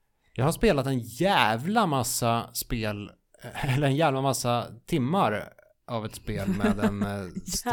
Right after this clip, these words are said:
Speaker 2: Jävla massa
Speaker 1: med,
Speaker 2: spel.
Speaker 1: nej, det har jag inte. Jag har bara spelat ett spel egentligen. Nej, jag har spelat två spel. Jag har spelat N plus plus också, vilket jag kör med några kompisar. Men jag har kört vä-, väldigt mycket av ett spel med en, eh,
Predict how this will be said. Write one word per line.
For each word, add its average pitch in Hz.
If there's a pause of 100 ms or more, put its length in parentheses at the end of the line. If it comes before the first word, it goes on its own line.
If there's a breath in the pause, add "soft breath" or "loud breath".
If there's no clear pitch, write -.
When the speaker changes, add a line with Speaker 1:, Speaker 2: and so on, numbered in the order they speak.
Speaker 2:
Jävla 214
massa 208
Speaker 1:
med, 123
Speaker 2:
spel. 117
Speaker 1:
nej, 127
det 160
har 143
jag 143
inte. -
Jag 104
har 113
bara 113
spelat 104
ett 127
spel 95
egentligen. 110 (400 soft breath)
Nej, 202
jag 220
har 208
spelat 202
två 160
spel. -
Jag -
har 113
spelat 131
N 143
plus 143
plus 123
också, 107
vilket 104
jag 101
kör 98 (100)
med 104
några 101
kompisar. 113 (240 loud breath)
Men 156
jag 139
har 135
kört 123
vä-, 113
väldigt 110
mycket 107
av 101
ett 101
spel 98
med 98
en, 95
eh, 92